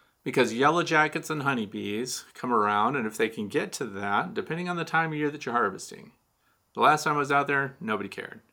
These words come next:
But if it's near the end of the cycle and there's foragers that are looking for stuff, their chances of discovering you back there are high. So I put lids on the quart jars that I use, or in my case, the half gallon jars that I use.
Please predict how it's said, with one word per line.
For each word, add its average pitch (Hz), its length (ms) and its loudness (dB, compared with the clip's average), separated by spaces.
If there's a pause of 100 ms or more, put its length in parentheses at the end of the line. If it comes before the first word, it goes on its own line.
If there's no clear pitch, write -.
(880)
But 123 240 8
if 120 80 2
it's 127 220 -4
near 156 240 0
the 151 180 0
end 165 300 0
of 165 80 -8
the 151 80 -4
cycle 160 520 4
and 151 80 0
there's 131 200 0
foragers 147 500 2
that 147 80 0
are 139 80 2
looking 143 260 -2
for 143 160 0
stuff, 135 420 4
their 131 100 0
chances 127 400 -4
of 120 80 -6
discovering 131 480 0
you 135 120 0
back 127 280 0
there 131 280 2
are 139 60 0
high. 135 540 2
So 131 260 -4
I 127 80 2
put 123 260 2
lids 127 440 2
on 123 500 4 (240)
the 113 120 0
quart 127 300 0
jars 127 300 2
that 131 100 -2
I 120 40 0
use, 123 420 0
or 123 180 -2
in 107 120 -2
my 117 160 0
case, 123 320 -6
the 117 100 -12
half 110 320 -2
gallon 123 320 -2
jars 156 380 -6
that 160 100 -6
I 160 60 -4
use. 165 440 -6